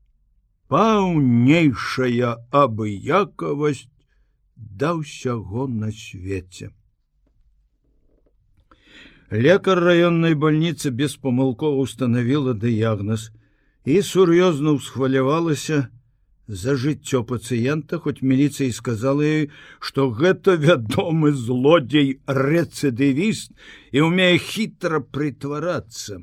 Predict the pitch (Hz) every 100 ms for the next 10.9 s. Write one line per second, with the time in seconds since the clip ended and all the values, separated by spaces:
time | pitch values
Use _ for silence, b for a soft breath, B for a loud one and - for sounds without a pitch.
0 | - _ _ _ _ _ 135 160 180 175
1 | 208 180 175 180 160 185 - - 151 -
2 | 175 175 147 143 139 156 - 139 117 131
3 | 123 202 190 143 180 190 202 180 - -
4 | 147 156 131 185 110 170 - 175 151 B
5 | B B B 113 117 139 127 117 127 101
6 | 101 85 _ _ _ _ _ _ _ _
7 | _ _ _ _ _ _ 95 92 123 151
8 | 127 156 165 170 202 180 - 175 175 123
9 | 151 123 - 147 123 135 127 - 123 -
10 | - 127 113 104 110 147 156 151